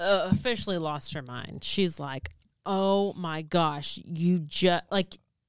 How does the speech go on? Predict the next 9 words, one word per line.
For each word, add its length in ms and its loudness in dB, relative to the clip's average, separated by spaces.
this 200 4
is 80 -8
horrible. 720 0
Horrible." 600 6
So 600 4
you 160 6
have 400 4
this, 260 0
like, 160 6